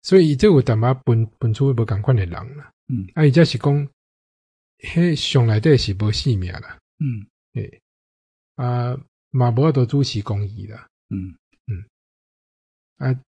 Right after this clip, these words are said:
Speaker 1: 拄着遮尔歹的代志，伊嘛无因为安尼去拜偶像啦。
Speaker 2: 嗯。
Speaker 1: 伊搁提醒家己讲，迄偶像无意义啦。
Speaker 2: 嗯。
Speaker 1: 啊，咱来继续军队咱的上帝。
Speaker 2: 嗯。
Speaker 1: 嘿，就二章二十节。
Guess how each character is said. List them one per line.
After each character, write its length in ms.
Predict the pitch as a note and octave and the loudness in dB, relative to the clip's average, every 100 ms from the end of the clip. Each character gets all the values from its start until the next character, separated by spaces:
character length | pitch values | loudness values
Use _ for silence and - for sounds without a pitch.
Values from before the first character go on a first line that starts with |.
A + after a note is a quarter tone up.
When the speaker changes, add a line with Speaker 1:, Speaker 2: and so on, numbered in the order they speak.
| _ - | _ 4
Speaker 1:
拄 140 | G3+ | 6
着 80 | C#3+ | 6
遮 100 | E3 | 4
尔 60 | |
歹 320 | C#3+ A2+ E3+ C3+ | 2 2 2 2
的 80 | |
代 160 | A2+ G2+ | 2 -2
志， 140 | G#2 | -4
伊 100 | G2 | -2
嘛 200 | C3 A#2+ G#2 | 0 2 0
无 280 | A2 A2 | -2 -2
因 200 | - C#3 | 0 2
为 80 | B2 | 4
安 100 | C#3 | 2
尼 80 | C#3 | 2
去 100 | D#3+ | 2
拜 180 | C3+ B2+ | 2 2
偶 200 | A2+ A2 | 2 0
像 240 | G#2+ F#2+ F#2+ | 0 -6 -10
啦。 160 | - _ | -16 _
Speaker 2:
嗯。 240 | A#2 G#2 F#2+ | -4 -4 -2
Speaker 1:
伊 60 | B2 | 0
搁 100 | - | 2
提 160 | B2 | 2
醒 180 | G#2 C#3 | 0 -4
家 120 | A#2 | -4
己 120 | G2 G#2 | -10 -6
讲， 300 | B2+ A#2+ B2+ _ _ _ _ _ _ _ _ _ _ _ _ | -4 -4 -6 _ _ _ _ _ _ _ _ _ _ _ _
迄 180 | C#3+ C#3+ | 2 4
偶 80 | C3+ | 4
像 160 | A#2+ | 2
无 180 | G2 G2 | -2 -4
意 280 | A2 G2 F#2 | -4 -8 -10
义 40 | |
啦。 200 | G#2+ A#2 - | -16 -14 -10
Speaker 2:
嗯。 160 | G2 | -6
Speaker 1:
啊， 220 | F#2 B2+ B2+ _ _ - | -4 -4 -4 _ _ -4
咱 100 | B2+ | -2
来 120 | A#2+ | 0
继 180 | C3 A2 | 2 0
续 180 | G2+ - _ _ - | -2 -8 _ _ -6
军 160 | A2 | -2
队 200 | G#2+ B2 | 0 0
咱 140 | A2 G#2 | 0 -2
的 100 | G2 | -6
上 180 | G2+ G#2 | -10 -12
帝。 100 | - - - _ | -14 -16 -18 _
Speaker 2:
嗯。 160 | G#2+ F#2 | -12 -8
Speaker 1:
嘿， 180 | F#2 F#2+ | -6 -6
就 100 | A2 G2+ | -8 -10
二 380 | - C3 A2 G#2 | -10 -8 -6 -4
章 160 | C3+ C3 | -2 -2
二 60 | |
十 200 | G2+ G#2+ | -4 -8
节。 240 | - - | -12 -12